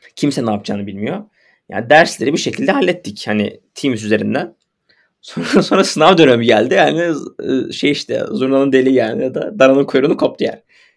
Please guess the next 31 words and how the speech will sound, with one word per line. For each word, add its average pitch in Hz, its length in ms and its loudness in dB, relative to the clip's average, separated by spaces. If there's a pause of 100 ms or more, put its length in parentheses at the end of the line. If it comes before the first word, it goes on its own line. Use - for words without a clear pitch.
(360)
Şimdi 160 520 -6 (480)
her - 380 -2 (500)
şey, - 360 -6
her 135 140 0
hoca, 113 280 -2
hani 117 100 -6
her 120 260 0
kürsü - 320 -12
farklı 127 320 -6
bir 113 200 -4
metot 107 360 -12
denedi. - 380 -16 (520)
Ya - 80 -12
mesela 151 320 -4
önce 117 380 -2
dediler 190 340 -2
ki - 80 -8
hani 143 160 -4
vizelere 139 420 2
bir - 60 6
ödev 160 320 6
verelim 107 300 2
dedi 104 200 -8
bir - 80 -16
kısım. - 340 -14 (520)
Ödev 147 280 0
verdi. - 380 -12 (440)
Hani 117 240 -6 (220)
finale 143 360 -2
kadar 120 320 -4
belki 113 340 -2